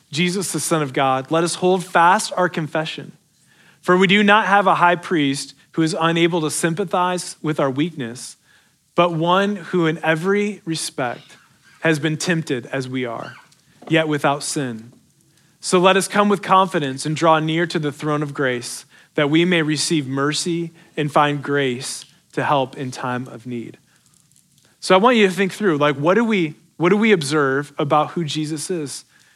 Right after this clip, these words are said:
As we come to the table, what do we observe about who Jesus is? Well, we have, we have one who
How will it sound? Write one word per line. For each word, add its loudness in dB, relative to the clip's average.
As 0
we 0
come -2
to 0
the -2
table, -4
what 0
do 4
we 2
observe 0
about -4
who -6
Jesus -8
is? -6
Well, 0
we 0
have, 0
we -2
have 0
one -2
who -4